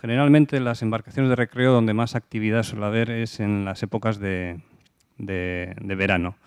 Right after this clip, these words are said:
Aquí la gráfica no se ve, pero los picos generalmente corresponden a la, a la temporada de verano.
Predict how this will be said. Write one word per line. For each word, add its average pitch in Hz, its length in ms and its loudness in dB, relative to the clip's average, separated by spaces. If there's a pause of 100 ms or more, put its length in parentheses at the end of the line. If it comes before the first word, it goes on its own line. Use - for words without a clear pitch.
(400)
Aquí 123 240 -6
la 117 100 2
gráfica 120 380 2
no 117 100 4
se 117 160 -2
ve, 123 320 2
pero 110 320 -2
los 107 220 -2
picos 127 400 -4
generalmente 117 560 -2
corresponden 120 640 0
a 110 80 -2
la, 98 480 -4 (360)
a 107 60 -10
la 110 100 -2
temporada 113 540 4
de 104 60 2
verano. 98 480 -2